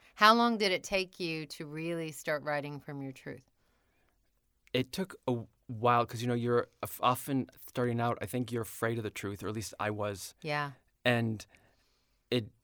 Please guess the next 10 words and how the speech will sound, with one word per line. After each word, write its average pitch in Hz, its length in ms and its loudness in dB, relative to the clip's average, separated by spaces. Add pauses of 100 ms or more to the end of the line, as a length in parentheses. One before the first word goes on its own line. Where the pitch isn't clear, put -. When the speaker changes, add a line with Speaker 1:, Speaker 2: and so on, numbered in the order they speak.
(140)
Speaker 2:
when 135 260 2
you 127 100 6
write 123 200 6
about 113 260 4
it, 110 100 0
it's - 160 -4
so 110 420 0
freeing 123 440 -2
and 107 120 -2
invigorating. 107 640 -6